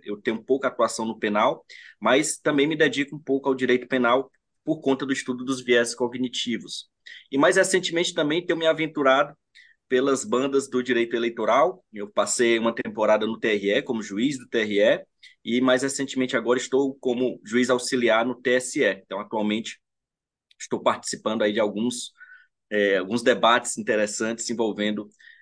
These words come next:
é, direito eleitoral dentro das discussões sobre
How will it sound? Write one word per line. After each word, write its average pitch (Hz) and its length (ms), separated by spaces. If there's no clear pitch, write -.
é, 92 220
direito 107 380
eleitoral 110 600
dentro 123 340
das 120 140
discussões 107 580
sobre 107 320